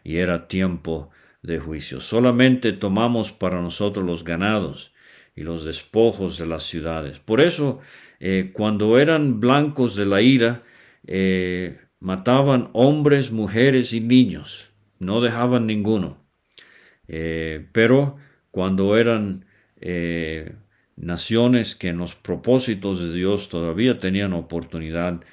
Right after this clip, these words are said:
entonces no habían estas matanzas. Ahora, "todas", dice el final del treinta y seis, "las entregó Jehová nuestro Dios en nuestro poder".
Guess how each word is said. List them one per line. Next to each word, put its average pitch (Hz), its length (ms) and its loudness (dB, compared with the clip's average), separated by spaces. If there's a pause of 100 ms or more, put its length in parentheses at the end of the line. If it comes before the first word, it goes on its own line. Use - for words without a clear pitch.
(220)
entonces 87 640 -8
no 95 240 -2
habían 98 580 -2
estas 85 400 -10
matanzas. 73 800 -14 (960)
Ahora, 123 420 2
"todas", 202 720 4
dice 127 340 0
el 117 100 0
final 117 360 0
del 110 100 0
treinta 98 280 -4
y - 20 -8
seis, 113 260 -2
"las 95 220 -4
entregó 92 520 -2
Jehová 110 600 0
nuestro 98 420 -6
Dios 98 380 -2
en 90 160 -4
nuestro 92 500 -6
poder". 76 520 -10